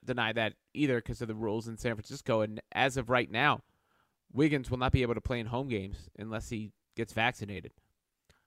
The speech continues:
uh, which is a story for teams in New York and San Francisco. Uh, the Knicks have said their team is fully vaccinated. The Nets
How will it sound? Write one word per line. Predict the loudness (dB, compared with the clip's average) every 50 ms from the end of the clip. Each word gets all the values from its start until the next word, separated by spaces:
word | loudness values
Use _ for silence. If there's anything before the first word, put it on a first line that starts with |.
| _ -2
uh, | 2 4 4 4 4
which | 2 0 -4 -6
is | -8 -8 -10 -12 -16 -14 -12
a | -12
story | -8 -2 0 2 2 2
for | 0 -2
teams | -4 -4 -4 -4 -4 -6
in | -6 -4
New | -2
York | 0 0 0 0 -2 -4 _ -20 -20 _ _ -12
and | -12 -8 -6
San | -4 -6 -6
Francisco. | -6 -6 -6 -6 -6 -6 -6 -8 -8 -10 _ _ _ _ _ _ _ _ _ _ _ _
Uh, | -8 -8 -8 -6
the | -6 -4
Knicks | -2 0 -2 -2 -4 -8 -8 -8
have | -8 -8 -6
said | -2 -2 0 0
their | 0 -2
team | -2 -4 -6 -6 -6
is | -4
fully | -2 -2 0 0 0
vaccinated. | 0 0 0 -2 -2 -4 -6 -4 -4 -2 -2 -2 -4
The | -4 -2
Nets | -2 -2 -2 -4 -6 -14 -16